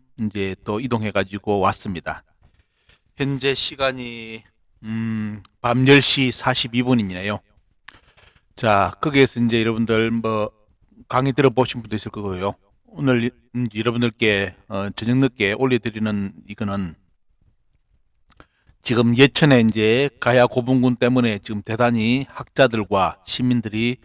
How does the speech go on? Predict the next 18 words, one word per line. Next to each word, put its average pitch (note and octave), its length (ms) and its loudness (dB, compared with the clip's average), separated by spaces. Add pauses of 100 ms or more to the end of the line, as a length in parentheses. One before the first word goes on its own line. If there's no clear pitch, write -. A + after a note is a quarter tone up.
(340)
혼란에 B2 320 4
빠졌다는 G#2 720 -4
그런 G#2+ 260 -4
이야기가 G#2 300 -4
많이 F#2 300 -6
들립니다. F#2 580 -10 (800)
왜냐하면 C3 380 4
그동안 C3 440 4
가야사는, A2+ 800 -2 (720)
어, A2 280 0
성주가야까지만 C#3+ 1040 4
인정하고 B2+ 540 2
그 - 160 -2
위에 A#2+ 320 4
곤영가야, A#2+ 720 2
역사에 A#2+ 320 0
기록되어 C3 440 -2
있는 A#2+ 300 2